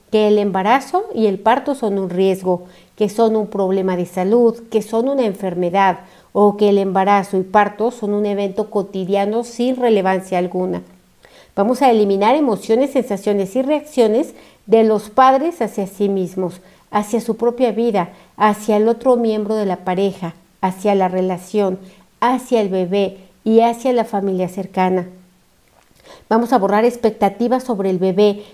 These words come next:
sobre su aspecto físico, sobre su futuro, sobre su misión de vida.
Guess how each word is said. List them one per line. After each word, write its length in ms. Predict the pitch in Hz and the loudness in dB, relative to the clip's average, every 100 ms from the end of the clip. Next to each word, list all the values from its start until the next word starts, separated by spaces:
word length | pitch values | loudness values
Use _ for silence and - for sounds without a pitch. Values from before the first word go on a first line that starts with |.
| - | -2
sobre 300 | 240 220 196 | 2 4 2
su 120 | 214 | 0
aspecto 400 | 190 214 208 208 | -2 -4 -2 -4
físico, 640 | - 247 240 220 202 214 | -4 -4 -4 -4 -2 -2
sobre 280 | 196 202 196 | -2 -4 -4
su 140 | 196 | -6
futuro, 680 | 190 196 190 233 233 202 190 190 - - | -10 -10 -6 0 2 4 2 -2 -16 -4
sobre 420 | 226 220 220 214 | 2 4 4 0
su 180 | 214 220 | 0 -2
misión 480 | 214 - 233 214 | -2 -2 -2 0
de 120 | 196 196 | 0 -2
vida. 460 | 220 233 190 180 | 0 0 0 -2